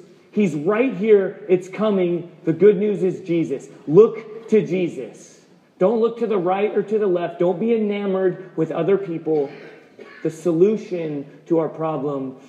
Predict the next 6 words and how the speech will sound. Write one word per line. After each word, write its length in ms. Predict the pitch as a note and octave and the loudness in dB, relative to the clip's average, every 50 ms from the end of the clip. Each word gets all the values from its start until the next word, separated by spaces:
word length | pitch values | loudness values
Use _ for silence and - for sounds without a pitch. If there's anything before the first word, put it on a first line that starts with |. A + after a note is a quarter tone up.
| - - - | -20 -10 -4
is 440 | D3+ D#3 D3+ D3 C#3 B2 A#2 - - - - - - - | -2 0 0 0 -2 -4 -8 -12 -20 -20 -20 -20 -14 -4
Jesus. 840 | - D3+ D#3+ D#3+ C3 A2 A#2 G#2 G2 - - - - - - - - - - - - - - - - - _ _ _ _ _ _ - - - | 0 0 0 0 0 -4 -10 -14 -14 -16 -20 -20 -20 -20 -20 -20 -20 -20 -20 -20 -20 -20 -20 -20 -20 -20 _ _ _ _ _ _ -14 -8 -4
And 120 | D3+ D#3+ | -2 0
then 200 | F3 F#3 F#3 F3 | 0 0 0 0
he 140 | E3+ E3+ E3 | -2 -2 -4
gives 600 | C3 D3+ E3 E3 D#3 C3+ B2 - - - - | -2 -2 -2 -2 -2 -6 -8 -12 -16 -20 -20